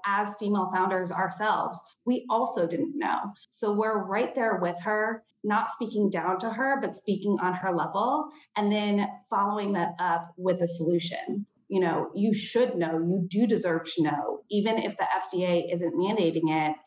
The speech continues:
brands should go above and beyond what regulatory bodies ask of us, because you deserve to know what you're putting in and on your body. You should feel good about it for yourself and for future generations.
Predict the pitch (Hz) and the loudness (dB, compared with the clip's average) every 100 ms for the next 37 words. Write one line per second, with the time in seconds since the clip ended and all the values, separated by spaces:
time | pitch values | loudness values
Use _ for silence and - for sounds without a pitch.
0 | _ 185 196 214 208 214 202 202 202 202 | _ -2 0 0 0 -2 0 0 2 0
1 | 208 202 196 175 233 175 160 165 165 - | 0 2 2 0 0 0 0 -2 -4 -8
2 | - 180 170 170 170 170 175 160 147 - | -6 -2 0 2 0 0 -2 0 -2 -2
3 | 165 165 170 - - 170 - - - - | -2 -2 -2 -4 -4 -4 -2 -4 -6 -14
4 | - _ 208 196 190 175 165 202 196 180 | -20 _ -6 0 2 0 0 2 2 2
5 | 190 202 196 - 170 165 165 - 170 - | 2 2 0 -2 0 2 2 0 -4 -2
6 | 165 165 165 160 156 151 156 147 165 147 | 0 2 2 2 2 2 0 -2 0 0
7 | 160 156 151 175 - 156 156 - 175 175 | 0 -4 -4 -4 0 0 0 -2 -2 0
8 | 151 147 147 147 - - - 180 185 180 | 0 0 -2 -4 -10 -10 0 2 2 -2
9 | 202 247 - - - - 214 214 208 - | 0 0 0 -6 -10 -2 0 0 0 0
10 | 180 170 160 156 - 143 120 - - 208 | 0 2 0 0 0 -2 -4 -8 -8 -8
11 | - | -8